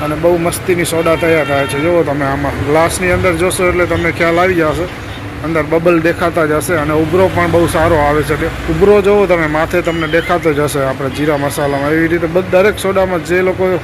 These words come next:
જેવી ડિમાન્ડ કરે એવો આપણે એને સોડા આપીએ છીએ. મસાલો જોઈએ તો મસાલાની સાથે ને મસાલા વગર માત્ર દસ રૂપિયામાં જ આપણે પે-, ગ્લાસ આપીએ છીએ.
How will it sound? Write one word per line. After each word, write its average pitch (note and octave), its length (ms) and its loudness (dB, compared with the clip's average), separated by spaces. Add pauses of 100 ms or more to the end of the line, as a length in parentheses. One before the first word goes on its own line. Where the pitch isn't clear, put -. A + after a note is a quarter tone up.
(360)
જેવી F#3 240 4
ડિમાન્ડ F#3 360 2
કરે F#3+ 320 2 (680)
એવો F3 200 0
આપણે E3+ 300 2
એને E3+ 180 2
સોડા E3 380 0
આપીએ D#3 320 2
છીએ. C3 240 -2 (1500)
મસાલો E3+ 460 2
જોઈએ E3+ 240 2
તો D#3+ 100 0
મસાલાની E3+ 560 0
સાથે F3 340 -2
ને D#3+ 100 -2
મસાલા D3+ 420 0
વગર D3+ 300 2 (720)
માત્ર F#3 360 2
દસ E3+ 300 -2
રૂપિયામાં F#3 520 2
જ E3 40 0
આપણે E3 240 2
પે-, D3+ 240 -2
ગ્લાસ D#3 400 2
આપીએ D3 320 2
છીએ. C3+ 200 -4